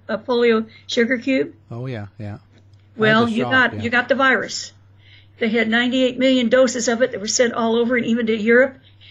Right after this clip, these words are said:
Speaker 1: And see, they were afraid. They were afraid because of what's called the Cutter incident. Do my he-, listeners here, any, do they know what the Cutter incident was about?
Speaker 2: No, I don't know.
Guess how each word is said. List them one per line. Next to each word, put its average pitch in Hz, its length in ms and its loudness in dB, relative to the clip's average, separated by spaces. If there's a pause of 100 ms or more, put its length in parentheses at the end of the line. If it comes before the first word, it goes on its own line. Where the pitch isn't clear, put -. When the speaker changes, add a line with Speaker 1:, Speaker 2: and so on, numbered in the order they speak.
(180)
Speaker 1:
And 220 200 0
see, 262 200 0
they 247 140 2
were 226 100 2
afraid. 220 800 0
They 214 120 -2
were 208 120 -2
afraid 247 380 0
because 233 280 -2
of 220 140 -2
what's 220 220 -4
called 220 240 0
the 226 60 0
Cutter 262 340 2
incident. 226 560 -2 (600)
Do 247 280 0
my 233 320 2 (280)
he-, 247 240 -8
listeners 240 460 0
here, 208 220 2
any, 240 300 -2
do 220 200 -4
they 233 240 0
know 262 180 2
what 247 180 2
the 233 80 -6
Cutter 240 280 0
incident 208 420 -4
was 196 160 -6
about? 190 460 -6 (720)
Speaker 2:
No, 139 300 -10
I 107 60 -10
don't 107 160 -12
know. 123 200 -10